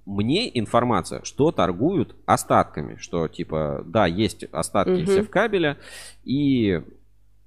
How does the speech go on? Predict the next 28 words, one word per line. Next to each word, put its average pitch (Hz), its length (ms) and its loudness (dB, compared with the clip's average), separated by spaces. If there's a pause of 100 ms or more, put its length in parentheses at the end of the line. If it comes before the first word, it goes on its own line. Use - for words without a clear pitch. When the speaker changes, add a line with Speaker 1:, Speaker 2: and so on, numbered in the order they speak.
(580)
Speaker 2:
Их 196 180 -2
распродают. 175 460 -2
Speaker 1:
да, 95 140 4
их, 165 300 -2
ну, 127 220 -2
как 82 180 -4
бы 98 120 2
их 117 100 -4
распродают. 92 500 -2
Можно 113 300 0
вот 85 200 -4
в 85 100 -6
С - 80 -4
К 101 100 0
Т 101 140 -2
групп 143 260 -2
купить - 340 -8
вот 85 100 -8
эти 101 160 -2
остатки 82 760 -2
Нюм 101 220 -4
севкабеля. - 600 -8 (560)
Так, - 400 -4
а, 80 480 -8
происхождение 82 680 -6
группы 104 420 -6
щас. - 340 -8 (2000)
Статус. - 720 -6